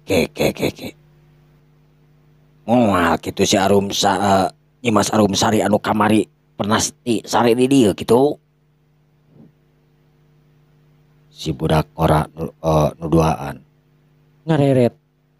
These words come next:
Neutup ka si bapak. Memangna si Aru-, eh, eta jalma teh pernah sare di dieu kitu, Pak? Nah,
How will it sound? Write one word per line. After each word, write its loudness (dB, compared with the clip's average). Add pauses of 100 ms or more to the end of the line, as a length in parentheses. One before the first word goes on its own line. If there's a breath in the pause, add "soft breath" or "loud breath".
(440)
Neutup -2
ka -8
si -2
bapak. -4 (1600)
Memangna 0
si -2
Aru-, 2
eh, 0 (220)
eta 0
jalma 2
teh -4
pernah 0
sare 0
di -6
dieu 2
kitu, 2
Pak? -4 (1800)
Nah, -2